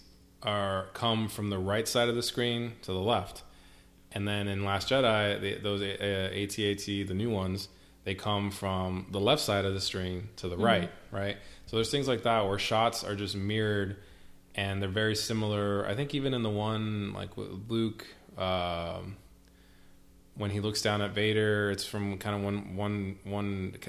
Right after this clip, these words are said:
Speaker 1: one view, and then in, in the one in Last Jedi, it's, like, mirrored. So it's, stuff like that is
Speaker 2: Right.
Speaker 1: kinda evident throughout the whole thing where you see it, um, mirrored, which is interesting. But yeah, continue,
Speaker 2: Yeah, no,
Speaker 1: sorry.
Speaker 2: I mean, you see a lot of that, in, in, and that's in, a hundred percent intentional.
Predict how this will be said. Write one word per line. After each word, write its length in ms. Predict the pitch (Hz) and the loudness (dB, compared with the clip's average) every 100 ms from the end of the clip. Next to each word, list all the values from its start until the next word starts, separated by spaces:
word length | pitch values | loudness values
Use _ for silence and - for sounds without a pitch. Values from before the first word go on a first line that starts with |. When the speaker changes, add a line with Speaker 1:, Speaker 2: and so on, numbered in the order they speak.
| - - 101 - | -12 -12 -12 -12
Speaker 1:
one 440 | - 101 101 95 101 - 127 | -6 -4 -2 -4 -6 -12 -8
view, 440 | 110 117 127 127 120 - - - | 0 4 6 4 0 -12 -20 -8
and 100 | 101 | -2
then 200 | 104 104 98 101 | 0 0 -2 -4
in, 60 | |
in 80 | 101 | -4
the 60 | 101 | -2
one 140 | 104 | -2
in 60 | 101 | 0
Last 220 | 98 - | 0 0
Jedi, 160 | 101 92 | 0 0
it's, 100 | 90 | -2
like, 120 | 92 | -4
mirrored. 460 | 90 92 87 82 78 | -2 -2 -4 -4 -4
So 200 | 101 101 | -2 0
it's, 220 | 113 110 | -2 0
stuff 160 | 143 | 0
like 140 | 143 120 | 0 4
that 300 | 117 110 - | 4 4 2
is 140 | 104 | 0
Speaker 2:
Right. 120 | 214 139 | 2 2
Speaker 1:
kinda 200 | 110 98 | 2 2
evident 340 | 107 107 101 | 2 0 -2
throughout 280 | 104 101 95 | -2 0 0
the 80 | 92 | -2
whole 120 | 98 | -4
thing 300 | 90 98 95 | -4 -4 -4
where 100 | 92 | -4
you 100 | 92 | -4
see 200 | 92 95 | -4 -4
it, 260 | 90 92 - 95 | -2 -4 -6 -6
um, 580 | 90 82 80 80 92 113 - - | -4 -6 -8 -10 -14 -18 -20 -8
mirrored, 340 | 101 95 85 98 | -4 -2 -4 -6
which 140 | 101 | -8
is 80 | 101 | -8
interesting. 320 | 95 90 85 - | -8 -10 -12 -12
But 120 | 104 | -10
yeah, 60 | 107 107 - | -12 -14 -8
continue, 240 | - 233 | 0 2
Speaker 2:
Yeah, 80 | 196 | 2
no, 60 | 190 | 0
Speaker 1:
sorry. 100 | 180 | 2
Speaker 2:
I 40 | 196 | 2
mean, 120 | 196 | 2
you 60 | |
see 140 | 196 220 | 2 2
a 80 | 175 | 2
lot 140 | 175 | 2
of 80 | 180 | 0
that, 320 | 156 - - | -2 -4 -8
in, 300 | 185 175 160 - | -8 -8 -10 -10
in, 260 | 185 170 - | -8 -8 -6
and 100 | 190 | -4
that's 180 | 185 - | -2 -4
in, 380 | - 190 180 - - | -4 -4 -4 -8 -6
a 80 | |
hundred 260 | 190 202 202 | -4 -2 -2
percent 240 | 196 185 170 | -4 -4 -6
intentional. 600 | 180 180 - 175 139 | -4 -4 -4 -8 -10